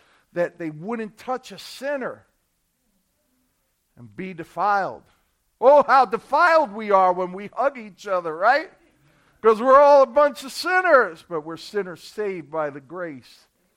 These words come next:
and the mercy of Jesus Christ. These poor, these disenfranchised, these with special needs lined the streets and villages of that day.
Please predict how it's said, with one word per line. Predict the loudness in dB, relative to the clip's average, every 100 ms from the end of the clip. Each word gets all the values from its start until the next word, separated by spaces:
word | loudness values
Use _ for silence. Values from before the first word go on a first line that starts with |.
| _ _ _ _ _ _
and | _ -18
the | -12
mercy | -6 -4 -6 -12 -18
of | -18 _
Jesus | -20 -18 -20 -20 -20 _
Christ. | -14 -12 -12 _ _ _ _ _ _ _ _ _ _ _ _ _ _ _ _ _ _ _ _ _ _
These | -10 -10 -10 -16
poor, | -10 -2 0 0 -2
these | -8 -16 -16
disenfranchised, | -12 -12 -12 -16 -16 -12 -10 -10 -14 -8 -6 -4 -4 -6 -12 -16
these | -14 -16 -18
with | -14 -14 -14
special | -10 -8 -8 -12 -14
needs | -14 -14 -16 _ _ -14
lined | -6 -2 0 0 -4 -10
the | -16
streets | -16 -16 -16 -18 -16
and | -16 -12
villages | -10 -10 -12 -16 -20 -20 _ _ _ _ _ _
of | -10 -10 -8
that | -8 -8 _
day. | -14 -14 -16